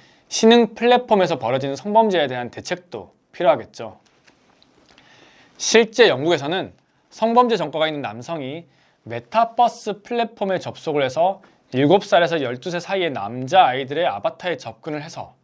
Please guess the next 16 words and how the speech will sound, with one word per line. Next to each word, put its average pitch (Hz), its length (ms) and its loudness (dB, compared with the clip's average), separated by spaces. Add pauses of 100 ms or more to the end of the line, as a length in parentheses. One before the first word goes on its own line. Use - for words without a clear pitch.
(360)
성희롱을 233 560 0
시도해서 175 340 -4
충격을 247 380 -2
주기도 127 240 -8
했는데요. 117 500 -10 (480)
문제의 139 420 0
남성은 147 640 -6 (260)
메타버스 180 640 -4
상에서 175 480 -4 (500)
계속해서 156 460 2
아이들에게 143 380 -2
성희롱적 214 640 -2
메시지를 143 440 -4
보내며 123 380 -6
위협을 143 440 2
가했습니다. 92 600 -12